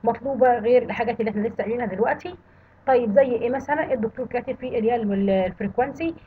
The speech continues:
ان هو ان انا أط-، اتابع حدوث مضاعفات كل كام، كل ست ساعات او كل تمن ساعات، يبقى انا زي ما الدكتور كاتبها لي بالظبط كده هكتبها في ايه، في قلب الاذر. في عندي هنا حاجات تبع الكومبليكيشن ما عنديش، يبقى انا هكتب هنا في الاذر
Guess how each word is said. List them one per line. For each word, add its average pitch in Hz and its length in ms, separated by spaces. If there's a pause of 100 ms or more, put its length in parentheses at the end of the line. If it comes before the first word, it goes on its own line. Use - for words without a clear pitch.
(220)
ان 226 140
هو 262 200
ان 240 160
انا 240 200
أط-، 247 260
اتابع 240 360
حدوث 226 300
مضاعفات 202 440 (100)
كل 226 240
كام، 220 320 (360)
كل 240 280
ست 240 120 (140)
ساعات 208 220
او 214 100
كل 240 220
تمن 220 200
ساعات، 185 300
يبقى 226 140
انا 220 200
زي 202 100
ما 196 60
الدكتور 190 260
كاتبها 220 260
لي 262 80
بالظبط 233 340
كده 339 160
هكتبها 269 340
في 233 120
ايه، 247 160
في - 80
قلب 214 220
الاذر. 175 280 (340)
في 277 100
عندي 247 360
هنا 240 80
حاجات 220 300
تبع 247 120
الكومبليكيشن 214 600
ما 285 100
عنديش، 202 380
يبقى 214 140
انا 208 140
هكتب 208 220
هنا 208 100
في 196 100
الاذر 254 380